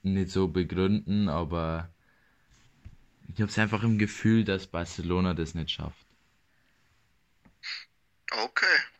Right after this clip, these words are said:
Speaker 1: Vor allem, die haben ja doch schnell Spieler, schnell und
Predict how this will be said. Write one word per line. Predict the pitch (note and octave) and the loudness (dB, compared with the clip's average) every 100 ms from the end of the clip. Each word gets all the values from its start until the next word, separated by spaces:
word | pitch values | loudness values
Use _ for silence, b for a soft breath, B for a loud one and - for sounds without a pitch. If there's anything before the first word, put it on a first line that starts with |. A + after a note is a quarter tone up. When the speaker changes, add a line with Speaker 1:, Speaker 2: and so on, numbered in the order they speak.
| B B B | B B B
Speaker 1:
Vor | - E2+ E2 | -4 -2 2
allem, | E2+ F2+ F2+ F2 E2+ - _ _ _ _ _ _ _ _ _ _ _ _ | 2 4 4 4 0 -6 _ _ _ _ _ _ _ _ _ _ _ _
die | E2+ E2 | -6 -2
haben | F2+ F#2+ | 2 2
ja | F2 | 2
doch | F2+ F#2 - - - _ _ _ _ - | 0 -2 -2 -12 -18 _ _ _ _ -14
schnell | - G2+ G2 G2 F#2 | -8 -4 0 0 -2
Spieler, | - - G2+ G2 G2 G2 G2+ - _ | -6 -4 -2 2 2 0 -2 -10 _
schnell | - - F#2+ F#2 F#2 F2 | -14 -2 0 2 2 0
und | D2 E2 E2+ E2 | 0 -2 -2 -4